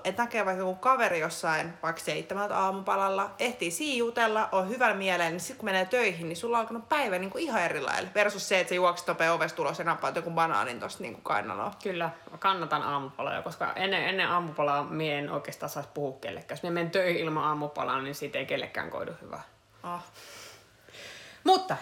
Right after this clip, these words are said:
Speaker 2: hei, ensimmäisenä meillä on yllätys, yllätys, paikkoja Kalliossa.
Speaker 1: Kyllä.
Speaker 2: Meillä t-, on, on ensimmäisenä Castro Cafe Kallio, joka löytyy Flemari Seiskasta. Ja tässä m-, mun,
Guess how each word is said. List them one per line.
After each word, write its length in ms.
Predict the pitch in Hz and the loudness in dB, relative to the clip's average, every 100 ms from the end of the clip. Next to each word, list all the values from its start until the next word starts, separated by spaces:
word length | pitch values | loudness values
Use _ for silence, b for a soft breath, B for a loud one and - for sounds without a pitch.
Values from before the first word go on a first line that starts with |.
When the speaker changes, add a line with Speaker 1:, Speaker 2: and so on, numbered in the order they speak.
| - | 4
Speaker 2:
hei, 200 | 226 156 | 4 6
ensimmäisenä 760 | 285 330 294 180 156 170 165 165 | 4 4 4 2 2 2 2 2
meillä 400 | 185 214 208 196 | 4 4 6 6
on 220 | 196 190 185 | 6 4 2
yllätys, 360 | - - 226 | -2 -2 0
yllätys, 560 | 311 359 202 170 - - | 2 4 4 2 -4 -6
paikkoja 540 | - 135 113 - 123 | 0 0 0 -2 -2
Kalliossa. 720 | - 440 285 185 156 156 - - B B B B B B B B - | 2 4 4 4 2 0 -4 -4 B B B B B B B B -6
Speaker 1:
Kyllä. 340 | 254 254 247 285 277 B B B B B 370 - | 2 6 8 6 2 B B B B B -4 0
Speaker 2:
Meillä 260 | 269 269 254 | 4 6 6
t-, 80 | 247 | 6
on, 180 | 247 240 240 | 6 6 4
on 140 | 254 | 4
ensimmäisenä 500 | 285 294 208 190 220 | 4 4 2 2 2
Castro 340 | 220 254 247 | 4 4 4
Cafe 240 | 202 196 185 | -2 0 2
Kallio, 520 | 226 240 226 214 196 | 6 6 6 4 4
joka 200 | 190 185 | 4 4
löytyy 400 | 185 180 180 170 | 4 2 0 -2
Flemari 480 | 165 185 175 160 151 | 2 2 4 4 2
Seiskasta. 600 | - 113 - - - - - _ B B B B B B _ | -2 -4 -6 -10 -12 -14 -20 _ B B B B B B _
Ja 200 | 185 160 | 2 4
tässä 460 | - 233 233 233 180 | 4 4 6 2 2
m-, 520 | - 180 185 196 185 196 | 0 -4 -2 -2 0 0
mun, 180 | 180 | 0